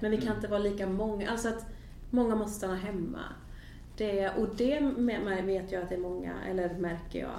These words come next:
Speaker 1: att det är många som just saknar att
Speaker 2: Mm.
Speaker 1: kunna sträcka fram sina händer och ta emot
Speaker 2: Mm.
Speaker 1: nattvarden. Att det är väldigt viktigt. Och det kanske är just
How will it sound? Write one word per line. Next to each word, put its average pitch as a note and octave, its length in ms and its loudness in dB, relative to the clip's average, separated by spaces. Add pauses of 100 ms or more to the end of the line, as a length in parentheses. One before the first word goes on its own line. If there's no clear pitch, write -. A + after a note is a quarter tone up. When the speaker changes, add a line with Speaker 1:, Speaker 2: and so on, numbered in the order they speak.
Speaker 1:
att - 220 -10
det - 60 -4
är - 40 -2
många F3+ 320 -2
som G3 240 -4
just F3+ 300 -2
saknar F#3+ 680 -4
att G3 140 -8
Speaker 2:
Mm. B3 160 -2
Speaker 1:
kunna G#3+ 260 0
sträcka G#3 320 -2
fram E3 180 -2
sina D#3+ 220 -4
händer D#3 340 -4
och D#3 140 -8
ta F3 60 -4
emot G#3+ 500 -2
Speaker 2:
Mm. B3+ 160 -4
Speaker 1:
nattvarden. - 480 -2 (500)
Att - 220 -8
det F3 160 2
är D#3+ 40 4
väldigt D#3+ 500 -6
viktigt. - 680 -8 (140)
Och G3 60 -6
det G3+ 40 -6
kanske G3+ 340 -4
är - 40 2
just G#3 260 -4